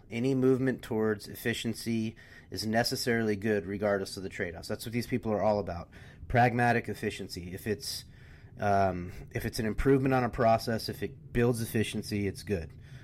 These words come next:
Unlimited, uncontrolled pro-, progress. Um, these,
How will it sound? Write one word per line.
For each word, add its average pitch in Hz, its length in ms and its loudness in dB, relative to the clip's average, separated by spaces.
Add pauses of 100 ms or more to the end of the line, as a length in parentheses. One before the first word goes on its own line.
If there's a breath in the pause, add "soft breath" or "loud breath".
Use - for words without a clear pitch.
(100)
Unlimited, 123 640 2
uncontrolled 113 1160 0 (160)
pro-, - 320 -2
progress. 87 560 -2 (1600 loud breath)
Um, 101 460 4 (920 loud breath)
these, - 460 -2